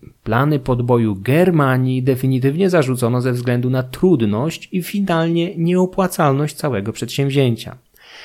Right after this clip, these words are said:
Zagłada trzech legionów w lesie teutoburskim ciągle kołatała gdzieś z tyłu głowy rzymskich elit i nie zmieniał tego nawet fakt,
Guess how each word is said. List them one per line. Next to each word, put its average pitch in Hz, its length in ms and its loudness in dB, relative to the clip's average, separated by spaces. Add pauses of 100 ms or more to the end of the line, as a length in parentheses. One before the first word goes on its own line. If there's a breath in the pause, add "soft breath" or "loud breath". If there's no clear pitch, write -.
(140 loud breath)
Zagłada 160 460 2
trzech 147 280 -2
legionów 127 560 0
w - 20 -8
lesie 113 300 -2
teutoburskim 143 920 -2 (100)
ciągle 220 460 -2
kołatała 120 480 0
gdzieś 113 280 -4
z - 60 -14
tyłu 107 260 -2
głowy 123 340 0
rzymskich 131 380 -2
elit 147 280 2 (340 loud breath)
i 147 80 0
nie 196 140 4
zmieniał 156 320 0
tego 131 240 -2
nawet 113 260 -2
fakt, 117 380 -4